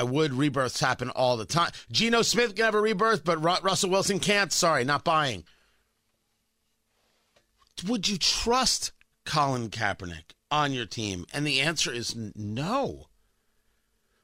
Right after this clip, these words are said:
Would you really bring on a guy who referred to the N F L and the system in the N F L as slavery? Does he think that that didn't happen?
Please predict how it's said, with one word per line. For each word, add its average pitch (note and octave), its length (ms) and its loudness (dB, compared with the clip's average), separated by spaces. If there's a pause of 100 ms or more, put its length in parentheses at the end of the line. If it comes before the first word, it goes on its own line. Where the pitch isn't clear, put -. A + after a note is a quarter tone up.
(120)
Would E3+ 280 0
you G#3 100 2
really F3 400 2
bring G#3 260 2
on F3 200 4
a G#3+ 80 2
guy B2+ 540 0 (1200)
who G3+ 180 -2
referred F#3+ 560 2
to A3 100 -2
the G3+ 220 0
N F#3 100 4
F F#3+ 180 0
L D3 220 2
and E3+ 140 0
the B2+ 60 0
system G#3 440 0
in G3 60 0
the E3+ 100 2
N E3+ 100 2
F E3+ 160 0
L D3+ 200 0
as F3 160 -2
slavery? B3 800 -2 (4000)
Does A#3+ 220 2
he B3 120 0
think B3+ 380 -2
that A#3 180 -2
that A3+ 300 0
didn't G#3+ 320 0
happen? F3+ 720 -4